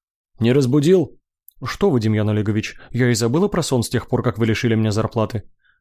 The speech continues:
"Завтра я возвращаюсь, предупреди команду, отбываем после обеда".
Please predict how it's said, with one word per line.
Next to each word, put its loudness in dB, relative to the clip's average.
"Завтра 0
я 4
возвращаюсь, 0
предупреди 2
команду, 0
отбываем 2
после 0
обеда". 0